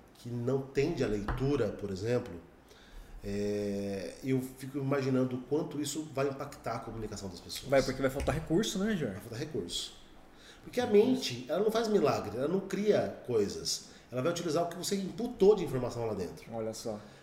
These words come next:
Speaker 1: Então, se você não imputa informação, você vai tirar o quê?
Speaker 2: Exato.
Speaker 1: Então, claro, eu, eu agrego outra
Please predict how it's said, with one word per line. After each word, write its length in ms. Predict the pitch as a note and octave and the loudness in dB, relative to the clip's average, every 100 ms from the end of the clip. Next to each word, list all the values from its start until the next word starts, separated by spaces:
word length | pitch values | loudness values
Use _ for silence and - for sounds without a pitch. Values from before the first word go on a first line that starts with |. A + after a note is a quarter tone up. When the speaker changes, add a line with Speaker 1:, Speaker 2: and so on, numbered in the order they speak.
| - | 0
Speaker 1:
Então, 120 | G3 | 0
se 120 | G3 | 2
você 180 | G#3+ - | 0 0
não 80 | C#3 | 2
imputa 360 | D3 C#3+ B2+ B2+ | 2 0 -2 -2
informação, 640 | B2+ D3+ F3+ - F3 G#3+ - - - - | 2 2 2 2 2 0 -6 -16 -20 -14
você 100 | - | -10
vai 80 | F#3 | -6
tirar 140 | F#3+ | -6
o 100 | G3 | -6
quê? 340 | - G#3 - - - - - - - - - - - - - - - - - | -2 0 0 -6 -16 -20 -20 -20 -20 -20 -20 -20 -20 -20 -20 -20 -20 -20 -14
Speaker 2:
Exato. 600 | D3+ G3+ B3 A3+ A3 - | -4 0 2 2 -2 -4
Speaker 1:
Então, 500 | C3+ C3+ F3 B3 B3+ - | -6 0 0 0 -2 -8
claro, 520 | - F3 F#3+ A#3 E3+ | 0 4 4 4 2
eu, 120 | C#3+ C#3+ - | 2 0 -2
eu 340 | G3 E3+ F#3+ F3 | 0 2 4 4
agrego 360 | D#3+ E3+ G#3 | 4 8 8
outra 300 | G#3 G#3 G#3+ | 8 6 4